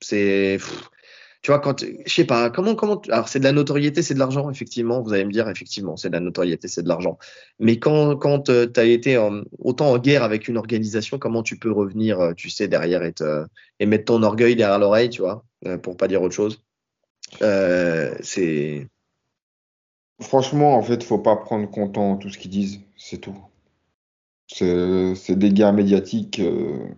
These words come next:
Speaker 2: qui sont là pour le buzz et la plupart, ils y pensent même pas, ils pensent même pas ce qu'ils disent. Maintenant, s'il revient pour un combat, tu vois, genre un contrat d'un combat, je pense que ça va se faire en plus, c'est ça le pire.
Speaker 1: Bien sûr.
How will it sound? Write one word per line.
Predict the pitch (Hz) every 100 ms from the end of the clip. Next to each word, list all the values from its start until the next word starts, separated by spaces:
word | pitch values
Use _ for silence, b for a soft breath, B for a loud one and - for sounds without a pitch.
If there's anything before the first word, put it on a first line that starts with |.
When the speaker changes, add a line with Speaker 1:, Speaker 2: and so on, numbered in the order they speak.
| - _ _ _
Speaker 2:
qui | - -
sont | 117
là | 107 104
pour | 104 104
le | 107
buzz | 104 117 110 95
et | 92
la | 95
plupart, | 82 95 110 107
ils | 98
y |
pensent | 95 98 -
même | 101 95 95
pas, | 104 92 90
ils | 87
pensent | - 101
même | 104 98
pas | 98
ce | -
qu'ils | 107
disent. | 123 - B B -
Maintenant, | 101 123 135
s'il | 131 120
revient | 110 113 113
pour | 107 98 - 120
un | 123
combat, | 113 117 113 113 113
tu | -
vois, | 98 101 - _ _
genre | 98
un | 98
contrat | 101 107 - 107
d'un | 101 120
combat, | 120 113 104 104 - _ _ _ _ _ b b b b b b b _ _ _ _ _ _ _ _ _ _ -
je | -
pense | 196 175
que | 120
ça | 113
va | 101
se | 101
faire | - 120
en |
plus, | 90 101
c'est | - 95
ça | -
le | 104
pire. | 98 90 - _ _ _ -
Speaker 1:
Bien | 104
sûr. | 90 175